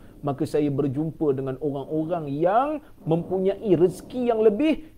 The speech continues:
tetapi dalam masa yang sama cuba untuk, ah, cuba untuk berperanan membangunkan umat. Walaupun kita kata, "Ya, harta itu kadang-kadang melupakan manusia," betul? Tetapi ada di kalangan manusia yang menggunakan hartanya dengan cara yang baik,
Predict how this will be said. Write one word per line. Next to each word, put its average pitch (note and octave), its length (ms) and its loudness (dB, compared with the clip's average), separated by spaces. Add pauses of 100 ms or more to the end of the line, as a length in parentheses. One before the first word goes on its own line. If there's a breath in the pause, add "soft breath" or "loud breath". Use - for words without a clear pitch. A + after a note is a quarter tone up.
tetapi F3 320 0
dalam D3+ 300 6
masa C#3 180 -2
yang C3+ 240 0
sama C#3 320 -2
cuba E3 480 0
untuk, E3+ 560 2 (300 loud breath)
ah, D#3+ 100 2
cuba F3+ 480 0
untuk E3 320 -4
berperanan E3+ 600 -2
membangunkan C3+ 760 -2
umat. B2 300 -6 (320 soft breath)
Walaupun C#4+ 480 6
kita C4+ 160 4
kata, A#3 240 4
"Ya, A#3+ 560 6 (400)
harta G3+ 480 0
itu G3 320 -4
kadang-kadang F#3 640 0
melupakan F#3 600 0
manusia," D#3 520 -4
betul? C#3 400 2 (640 soft breath)
Tetapi C3 400 -4
ada C3+ 320 0
di B2 160 -2
kalangan B2+ 400 -2
manusia B2 560 -6 (480 loud breath)
yang E3 320 2
menggunakan F3 720 -2
hartanya F3+ 560 -4
dengan E3 240 -4
cara F3 320 -2
yang D#3+ 240 -2
baik, G#3 320 0